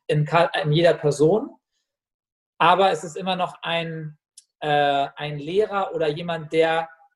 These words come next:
äh, den Lernweg obendrauf setzt, auf, also personalisiert für jemanden. Das heißt, ich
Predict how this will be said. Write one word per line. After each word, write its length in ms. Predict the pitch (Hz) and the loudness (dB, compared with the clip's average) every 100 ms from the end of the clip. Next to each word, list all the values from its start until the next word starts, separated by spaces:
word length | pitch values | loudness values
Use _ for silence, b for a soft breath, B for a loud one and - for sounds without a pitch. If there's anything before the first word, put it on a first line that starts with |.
| _ | _
äh, 340 | 156 147 147 151 151 | -4 0 0 -2 -6
den 500 | 156 160 156 147 _ | -4 -2 -2 -6 _
Lernweg 640 | 143 151 180 185 170 180 - | 0 0 0 -4 -6 -6 -8
obendrauf 680 | 165 160 160 147 147 151 151 - 135 | -6 -4 -2 0 2 2 0 -6 0
setzt, 560 | 143 - - - _ _ - | 2 0 -10 -18 _ _ -8
auf, 320 | 147 147 - | -6 -6 -8
also 160 | 131 139 | -10 -10
personalisiert 960 | - 165 156 156 151 147 143 147 185 185 | -4 0 0 0 0 0 -2 0 0 0
für 260 | - 202 | -4 2
jemanden. 600 | 196 151 185 160 139 139 131 | 2 4 2 2 -4 -6 -6
Das 120 | 127 | 2
heißt, 240 | 156 151 | 2 2
ich 220 | 147 - | -4 -16